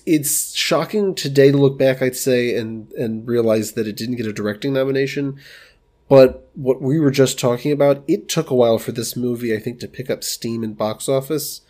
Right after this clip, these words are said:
or in the North American box office. So that might also explain why Powell and Pressburger are absent from a director nomination, considering the Oscars would have come early in forty-nine, and this movie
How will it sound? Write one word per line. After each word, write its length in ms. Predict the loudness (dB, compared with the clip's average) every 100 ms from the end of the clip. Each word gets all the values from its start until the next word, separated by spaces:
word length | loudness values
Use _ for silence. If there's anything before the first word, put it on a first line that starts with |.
| _ -4
or 120 | -2 0
in 120 | -2
the 60 | 0
North 200 | -2 -2
American 280 | -4 -4
box 300 | -6 -6 -4
office. 340 | -4 -4 -6 -8 -16 -20 -10
So 120 | 2
that 200 | 2 4
might 200 | 2 4
also 280 | 4 2 -4
explain 360 | -6 -4 -4
why 120 | -4 -6
Powell 260 | -6 -6
and 120 | -6 -8
Pressburger 480 | -8 -8 -8 -6 -6
are 260 | -6 -6
absent 540 | -6 -8 -8 -10 -12 -18 _ _ _ _
from 200 | -8 -4
a 40 | -4
director 400 | -2 -4 0 0
nomination, 760 | 0 -2 -4 -4 -4 -6 -8 -18 _
considering 540 | -12 -8 -4 -2 -2
the 120 | -4
Oscars 460 | -6 -8 -8 -8 -8
would 100 | -8
have 80 | -8
come 180 | -8 -6
early 580 | -4 -2 0 0 -2 -12 _ _ _ _ -6
in 140 | -6
forty-nine, 760 | -4 -2 0 0 2 2 2 0
and 100 | -2
this 180 | -4 -4
movie 540 | -4 -2 -2 -4 -8